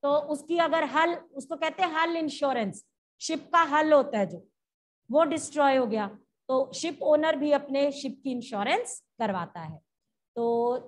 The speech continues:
ये वो कॉन्ट्रैक्ट है जहाँ पे इंश्योरर कहता है कि मैं आपके नुकसान को कॉम्पेंसेट करूंगा, ठीक है। So in case of marine insurance, the insurer is known as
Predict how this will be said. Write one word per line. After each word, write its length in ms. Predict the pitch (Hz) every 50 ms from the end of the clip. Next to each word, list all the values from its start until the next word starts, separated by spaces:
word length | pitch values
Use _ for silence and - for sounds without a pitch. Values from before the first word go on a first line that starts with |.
| - _ _ _ _ _ _ _ _ _ _ _ _ _ _ _ _ _ 220
ये 180 | 247 262 277
वो 240 | 262 254 262 294 311
कॉन्ट्रैक्ट 600 | 302 - 294 277 277 269 254 254 254 247 - 269
है 260 | 277 277 311 339 277
जहाँ 260 | 208 240 233 240 240 -
पे 60 | 269
इंश्योरर 460 | 269 262 233 - 240 233 240 262 269
कहता 340 | 262 247 214 202 202 - 240
है 300 | 247 254 254 262 285 320 311 - _ _ _ _ _ _ _
कि 100 | 247 247
मैं 480 | 247 247 254 262 277 294 294 - - - _ _ _ _ _ _ _ _ _ _ _ _ _ _ _ _ _ _ 226
आपके 360 | 254 262 269 - - 285 285
नुकसान 560 | 269 269 269 269 269 269 262 262 269 277 285
को 280 | 277 285 277 285 302 311
कॉम्पेंसेट 1000 | 285 - 254 233 226 214 - 262 262 262 - - 285 294 311 339 - - - - _ _ -
करूंगा, 480 | 233 226 220 226 240 226 240 247 294 - - - _ _ _ _ _ _ _ _ _
ठीक 160 | - 226 - 269
है। 360 | 277 311 330 - - _ _ _ _ _ _ _ _
So 240 | - - 269 262 -
in 180 | 269 285 294 277
case 380 | 285 294 294 302 320 320 311 330
of 120 | 320 320 277
marine 440 | 285 277 269 262 294 320 339 370 392 392
insurance, 640 | 381 339 - - - 302 277 269 269 269 277 320 320 - - - _ _ _ _ _ _ -
the 100 | 220 311 320 311
insurer 640 | 311 285 - 294 285 277 285 285 277 311 349 359
is 240 | 349 370 370 349 294
known 260 | 285 294 285 294 294
as 180 | 294 294 311 294